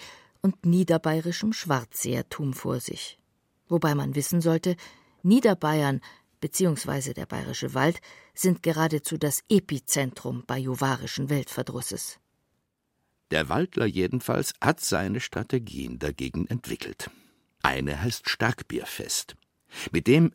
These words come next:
Speaker 2: lässt sich der Weltverdruss vertreiben. Zumindest für ein paar Stunden. Fatalerweise kehrt er danach, meist in Begleitung eines ordentlichen Katers, umso nachdrücklicher wieder zurück.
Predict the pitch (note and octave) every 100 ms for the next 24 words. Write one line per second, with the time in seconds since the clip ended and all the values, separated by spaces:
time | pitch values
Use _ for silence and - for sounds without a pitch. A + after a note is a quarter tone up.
0 | - A#2+ - - G#2+ - D2 D#2+ E2+ -
1 | D2 - A#1+ B1 - - G#2 - - -
2 | - - - _ _ - D3+ D#3+ - E3
3 | D3 - C3+ C3 - - - - - _
4 | _ _ _ _ - - G#2 E2 D#2+ D#2
5 | D2 D2+ D#2+ - E2+ C#2+ C#2+ C#2+ C#2+ D#2+
6 | A#2+ - - - - D#2 D2 - D2+ D#2+
7 | C#2+ C#2+ D2+ D#2+ D#2 D2+ - D#2+ D#2 D2+
8 | B1 - E2 E2 D2 D2+ G#2 F#2+ - G#2+
9 | G#2+ F#2 F#2 E2+ D2+ - - E2 D#2 F2
10 | F#2+ F2+ F#2 D#2+ - - - -